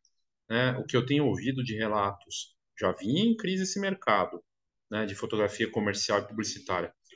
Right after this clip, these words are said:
pois isso só vai aumentar em relação à pressão para os fotógrafos que fazem esse tipo de trabalho em várias áreas. Retrato é outra coisa. Por quê?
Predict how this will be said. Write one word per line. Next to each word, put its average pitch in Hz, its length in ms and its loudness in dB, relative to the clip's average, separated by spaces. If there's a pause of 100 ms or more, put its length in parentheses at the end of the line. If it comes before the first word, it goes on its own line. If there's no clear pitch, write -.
(120)
pois 92 200 2
isso - 260 -6
só 101 240 -2
vai 104 300 -2 (100)
aumentar 139 680 -4 (400)
em 117 60 -6
relação 120 380 0
à 127 60 -4
pressão 131 540 0
para 123 220 2
os - 120 -6
fotógrafos 110 720 -2
que 123 120 -4
fazem 107 300 -2
esse - 100 -10
tipo - 200 -18
de - 80 -20
trabalho 101 540 -2 (380)
em 131 120 -2
várias 113 360 0
áreas. 87 200 0
Retrato 139 600 2
é 101 60 0
outra 135 280 2
coisa. 101 500 0 (640)
Por 175 220 4
quê? - 460 2